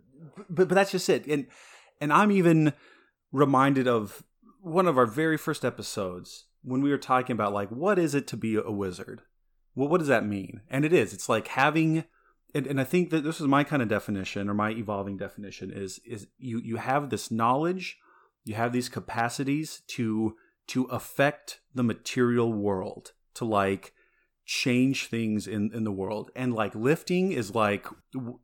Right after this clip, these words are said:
and, and, like, getting stronger, uh, uh,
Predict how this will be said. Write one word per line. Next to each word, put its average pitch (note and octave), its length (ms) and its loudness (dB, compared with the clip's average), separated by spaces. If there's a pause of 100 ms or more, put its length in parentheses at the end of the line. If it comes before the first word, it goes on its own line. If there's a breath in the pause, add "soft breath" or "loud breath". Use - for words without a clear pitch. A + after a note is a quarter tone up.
and, C#3 160 -4
and, A#2+ 80 -6
like, G2+ 200 -4
getting C#3 240 2
stronger, C3 800 -2 (640)
uh, B2 60 -4 (280)
uh, F#2+ 500 -2